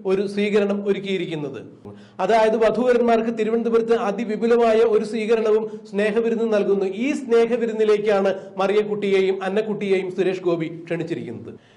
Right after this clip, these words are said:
നേരത്തെ മറിയക്കുട്ടിയുടെ വീട്ടിൽ സുരേഷ് ഗോപി സന്ദർശിച്ചിട്ടുണ്ടായിരുന്നു.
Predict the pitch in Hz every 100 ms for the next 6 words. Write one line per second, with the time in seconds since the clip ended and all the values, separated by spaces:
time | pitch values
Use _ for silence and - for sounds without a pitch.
0 | - 180 240 254 269 269 214 220 254 254
1 | 254 254 233 240 247 220 240 - - 214
2 | 240 240 240 233 233 220 220 226 233 226
3 | 233 214 220 214 208 269 - -